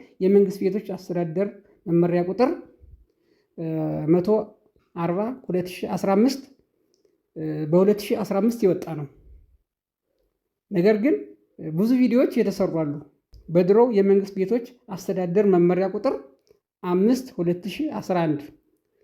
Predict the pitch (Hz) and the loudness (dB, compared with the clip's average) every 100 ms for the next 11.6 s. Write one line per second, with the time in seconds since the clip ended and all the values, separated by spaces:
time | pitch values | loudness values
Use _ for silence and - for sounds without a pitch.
0 | _ _ - 175 165 160 202 240 170 196 | _ _ -10 -4 -2 2 2 2 0 -2
1 | 185 330 - - _ 175 175 202 - 262 | 0 -2 -4 -14 _ -6 4 4 4 2
2 | 185 175 233 - 147 135 135 _ _ _ | 2 2 0 -2 -4 -8 -10 _ _ _
3 | _ _ - 170 196 208 285 - - _ | _ _ -14 -6 -2 0 -2 -4 -20 _
4 | _ _ 196 233 302 330 - 208 202 190 | _ _ 2 4 6 4 2 2 4 4
5 | 196 370 - _ - 170 180 185 180 208 | 2 -2 -6 _ -4 2 2 2 -2 -4
6 | 185 - 208 180 233 269 - _ _ 170 | -6 -6 -4 0 0 -2 -12 _ _ -6
7 | 180 185 202 277 302 - 185 202 240 277 | -6 -4 -4 -4 -4 -8 -6 -2 0 0
8 | - - _ 185 170 175 160 156 147 - | -2 -16 _ -6 -2 0 2 0 -4 -10
9 | _ _ _ _ - 165 214 302 440 - | _ _ _ _ -4 0 4 4 2 -6
10 | - 185 185 214 254 185 185 170 156 165 | -16 -2 2 2 2 2 2 2 0 -6
11 | 165 - 170 190 196 | -6 -6 -2 -2 0